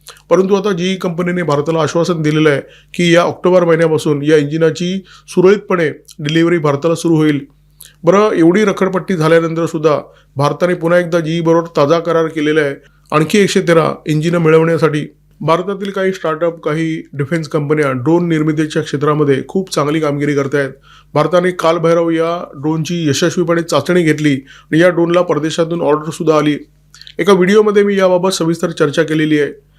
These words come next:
भारताने आता शेषनाग या ड्रोनची निर्मिती केलेली आहे, परंतु भारताला अमेरिकेची प्रेडेटर ड्रोन हवी आहेत, एमक्यू नऊ बी. ही जी प्रेडेटर ड्रोन आहेत, ती अत्यंत घातक आहेत. काही युद्धामध्ये याचा यशस्वीपणे वापर सुद्धा झालेला आहे.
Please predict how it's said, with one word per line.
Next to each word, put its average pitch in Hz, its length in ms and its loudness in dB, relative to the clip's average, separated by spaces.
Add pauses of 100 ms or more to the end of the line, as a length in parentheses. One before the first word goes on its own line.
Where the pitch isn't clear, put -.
(160)
भारताने 180 340 -2
आता 202 200 -4
शेषनाग 190 500 -4
या 185 80 -2
ड्रोनची 165 340 -2
निर्मिती 160 380 -4
केलेली 151 340 0
आहे, 147 80 -4 (640)
परंतु 226 240 2
भारताला 208 640 2 (440)
अमेरिकेची 180 480 0
प्रेडेटर 165 460 0
ड्रोन 160 220 2
हवी 156 200 4
आहेत, 151 120 2 (160)
एमक्यू 185 680 -2
नऊ 165 240 4
बी. 165 180 0 (500)
ही 175 60 0
जी 190 100 2
प्रेडेटर 180 420 0
ड्रोन 170 280 0
आहेत, 147 120 0
ती 160 140 -2
अत्यंत 196 300 0
घातक 156 400 2
आहेत. 143 160 2 (380)
काही 175 160 0
युद्धामध्ये 180 420 0
याचा 180 200 0
यशस्वीपणे 170 640 -2
वापर 156 300 0
सुद्धा 165 240 0
झालेला 156 320 2
आहे. 143 120 0